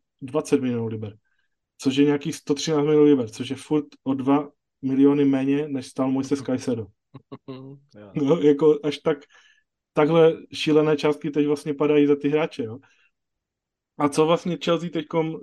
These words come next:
Speaker 1: ty peníze zaplatili? Zase taková zajímavá statistika. Například by stačili na dvě stě dvacet pět Joelů Veltmanů, sedmdesát pět Mitomů nebo osmdesáti Pascalu Grossu, jo?
Speaker 2: Mhm.
Speaker 1: Taková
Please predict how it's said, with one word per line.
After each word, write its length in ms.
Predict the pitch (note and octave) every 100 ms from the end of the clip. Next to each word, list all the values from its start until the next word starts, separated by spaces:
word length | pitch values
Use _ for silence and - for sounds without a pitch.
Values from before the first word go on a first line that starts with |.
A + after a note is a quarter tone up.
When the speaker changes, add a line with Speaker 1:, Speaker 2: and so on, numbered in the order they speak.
| C#3
Speaker 1:
ty 180 | D#3 D3+ - _
peníze 340 | D#3 D#3 D3+ C#3
zaplatili? 460 | D3+ D3+ C#3+ C3
Zase 340 | C#3+ C#3+ D3+ C#3+ - _ _ _
taková 380 | - C#3+ D3+ D3 D3 - -
zajímavá 440 | C#3+ D3+ E3+ E3
statistika. 540 | D#3 D#3+ D3+ - C#3+ C#3+
Například 420 | C#3 E3+ D3 D#3+
by 80 | D#3
stačili 420 | - D3 D#3 D#3
na 300 | D3+ C#3+ C#3
dvě 200 | C3+ C3+
stě 200 | D3 -
dvacet 420 | D3+ C#3+ D3+ E3 -
pět 120 | D#3
Joelů 360 | C#3 D3+ F3 F#3
Veltmanů, 560 | E3+ D3+ C#3+ B2+ A#2 F#3 _ _ _ _ _ _
sedmdesát 520 | - - D#3+ F3+ F3 F3
pět 220 | - D3+
Mitomů 440 | D3+ C#3 D3 D3 G3
nebo 260 | D#3 C#3+ D3
osmdesáti 640 | D3 - D#3+ D3+ D#3 C#3+ C#3+
Pascalu 460 | C#3+ C#3+ D3+ D3
Grossu, 360 | C#3 C#3 C#3 B2 G#2+
jo? 140 | C#3+ _ _ _ _ _ _ -
Speaker 2:
Mhm. 80 |
Speaker 1:
Taková 480 | A#2 A2+ B2 A#2+ A2